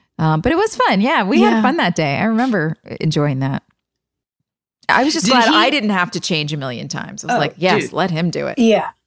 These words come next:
Speaker 1: I'll stand here."
Speaker 2: It's always funny when you watch a montage and you go, "God, that looks good. We did that for eight hours.
Speaker 1: Yeah, <laughs> yeah.
Speaker 2: But we made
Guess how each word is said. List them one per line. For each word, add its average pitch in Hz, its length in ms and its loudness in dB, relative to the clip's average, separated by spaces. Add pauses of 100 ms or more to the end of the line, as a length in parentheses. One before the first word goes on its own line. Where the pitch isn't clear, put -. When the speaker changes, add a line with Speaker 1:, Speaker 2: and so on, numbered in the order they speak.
(340)
Speaker 1:
I'll 175 80 -8
stand 165 300 -4
here." 156 160 -6
Speaker 2:
It's - 140 4
always 466 260 4
funny 381 200 0
when 359 100 2
you 311 100 4
watch 240 280 4
a 320 40 2
montage 233 580 2
and 262 100 4
you 247 60 4
go, 233 120 0
"God, 294 320 -4
that 277 220 -2
looks 202 220 -4
good. 208 380 -2 (340)
We 392 120 2
did 554 140 -4
that 403 200 0
for - 200 -2
eight 330 280 2
hours. 262 400 2
Speaker 1:
Yeah, 214 160 4 (200)
<laughs> - 160 -12
yeah. 208 300 2
Speaker 2:
But 381 140 4
we 381 100 4
made 427 60 4